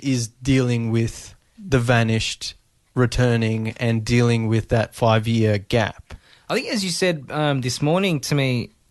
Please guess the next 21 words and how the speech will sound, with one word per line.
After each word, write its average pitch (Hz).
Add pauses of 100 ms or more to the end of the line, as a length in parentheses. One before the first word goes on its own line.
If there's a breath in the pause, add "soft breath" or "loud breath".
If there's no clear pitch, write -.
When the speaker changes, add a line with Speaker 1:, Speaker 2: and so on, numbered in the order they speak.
(160)
Speaker 2:
uh, 120
well 131
before 120
we're 120
on 117
the 117
air, 143
I 117
said, 123
you 131
said 135
it's 139
like 156
a 156
good 208
epilogue, 123
a 131
good 123
bookend 120
to 127
Endgame. 110